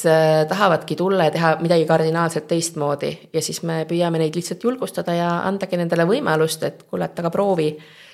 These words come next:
Sest eks minu endagi kogemus on ju selline, et kui ma kunagi Naiskodukaitsega liitusin,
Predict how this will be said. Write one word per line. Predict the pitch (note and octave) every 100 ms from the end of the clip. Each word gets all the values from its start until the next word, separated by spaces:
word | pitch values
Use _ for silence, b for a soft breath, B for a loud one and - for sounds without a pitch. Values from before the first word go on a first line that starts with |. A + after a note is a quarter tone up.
| B
Sest | - F3
eks | F3 -
minu | F3+ F#3
endagi | D#3 G3+ D#3 D3+
kogemus | D#3 D#3 D3 C#3+
on | D3
ju | D3+
selline, | D3+ E3 E3 D3 D3
et | D3+ -
kui | D#3+
ma | D3+ D3
kunagi | E3 E3+ D#3+ D#3 D#3+
Naiskodukaitsega | D#3 E3+ F3 D3+ D3+ D#3 E3 E3 D3+ D3
liitusin, | D3+ D3+ F3+ A3+